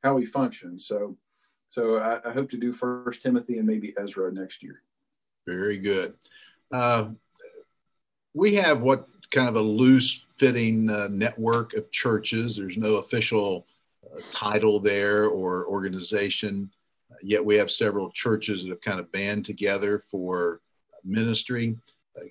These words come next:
Speaker 2: give me a little bit about your thought. Do you feel like something like this is important? Has it been helpful to you to be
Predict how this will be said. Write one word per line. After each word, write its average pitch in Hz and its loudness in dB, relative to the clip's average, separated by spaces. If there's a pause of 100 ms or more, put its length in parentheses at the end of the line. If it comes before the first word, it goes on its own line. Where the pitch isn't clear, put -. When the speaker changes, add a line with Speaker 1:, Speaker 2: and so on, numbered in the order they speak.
(240)
Speaker 2:
give 262 0
me 311 2
a 190 6
little 147 8
bit 135 6
about 120 0
your 113 0
thought. 123 0
Do 104 -6
you 95 -4
feel 117 -2
like 113 0
something 113 -2
like 104 -4
this 113 -2
is 104 -8
important? 123 0
Has 98 -6
it - -8
been 98 -6
helpful 113 -2
to - -16
you 117 -2
to 104 -4
be 101 -6